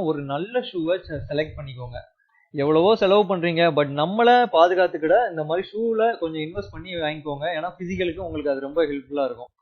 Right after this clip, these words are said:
இதுல நான் என்னுடைய அனுபவத்துல யூஸ் பண்ண ஷூல ரெண்டு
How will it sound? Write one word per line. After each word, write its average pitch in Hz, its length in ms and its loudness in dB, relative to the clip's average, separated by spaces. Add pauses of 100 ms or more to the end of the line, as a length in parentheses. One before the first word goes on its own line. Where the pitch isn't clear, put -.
இதுல 190 220 2
நான் 190 320 4
என்னுடைய 233 680 6
அனுபவத்துல 190 420 2
யூஸ் 202 240 2
பண்ண 190 180 -2
ஷூல 180 580 2
ரெண்டு 160 220 -2